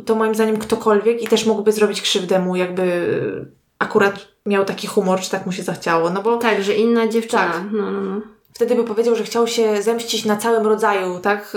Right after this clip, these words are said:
Speaker 2: Tak, na
Speaker 1: No,
Speaker 2: kobietach, no.
Speaker 1: daj spokój. No w każdym razie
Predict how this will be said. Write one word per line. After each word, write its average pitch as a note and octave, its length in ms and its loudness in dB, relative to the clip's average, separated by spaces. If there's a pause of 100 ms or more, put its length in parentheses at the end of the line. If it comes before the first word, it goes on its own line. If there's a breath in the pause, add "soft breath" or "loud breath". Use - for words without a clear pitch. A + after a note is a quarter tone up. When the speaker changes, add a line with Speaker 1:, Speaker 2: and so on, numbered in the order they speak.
Speaker 2:
Tak, A#3 300 0
na A3 100 2
Speaker 1:
No, A3 80 -2
Speaker 2:
kobietach, G#3+ 600 0
no. A3 100 -2
Speaker 1:
daj G#3 100 4
spokój. F3+ 480 -8 (360 loud breath)
No A#3 120 4
w A#3+ 60 0
każdym B3 280 -2
razie A#3+ 440 0